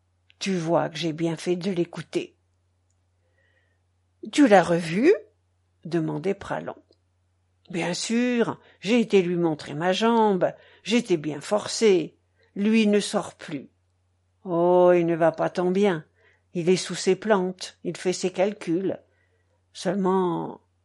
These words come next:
disait Revaz, « s'il ne s'est pas trompé en ce qui touche mon genou, peut-être qu'il ne se trompe pas non plus en ce qui touche, euh,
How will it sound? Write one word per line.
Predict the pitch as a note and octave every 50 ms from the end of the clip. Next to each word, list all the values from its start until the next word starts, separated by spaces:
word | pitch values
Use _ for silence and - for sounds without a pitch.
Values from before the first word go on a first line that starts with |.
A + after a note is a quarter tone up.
| _ _ _ _ _ _
disait | F#3+ D3+ D#3 E3 D#3 D3+ E3 F3
Revaz, « | E3+ - D3 D3 D3 D3 A#2 - G#3 - - - _ _ _ _ _ _ _ _ _
s'il | - - - B3+ C4 B3
ne | B3+ C4
s'est | A#3 - - A3+
pas | - - - D4+ D#4+
trompé | D#4+ - D#4 D4 C#4 B3 C#4+ C#4+ C4+ B3
en | G#3+
ce | G3 - G#3
qui | F#3 - A3 G#3+ A3
touche | - A#3 A3 G3+ - -
mon | F3+ E3 D#3+
genou, | C#3+ D3+ D3+ E3+ A3+ D4 E4+ D4+ F#3+ C3+ - _ _ _ _ _ _ _ _ _ _ _ _ _
peut-être | - C4 C#4 C#4 - E4+ F4 E4+ E4+ -
qu'il | - D#4 D#4 C#4+
ne | C#4 D4 C#4
se | - - C#4+
trompe | B3+ - - - B3+ B3+ A#3+ - A3+
pas | F#3+ E3 - - D4 D#4
non | C#4+ C#4 C4 A#3+
plus | G#3+ - B3+ D#4 D#4+ D#4
en | C#4+ A#3+
ce | G3+ - A#3+
qui | A3 G#3 A3 G#3+ G#3
touche, | - C4+ C#4 C#4+ C#4 C#4 B3 A#3+ - - A3 G3+
euh, | F#3+ F3+ F3 E3 D#3+ D3+ D3+ D3+ D3+ D#3 D#3 E3 E3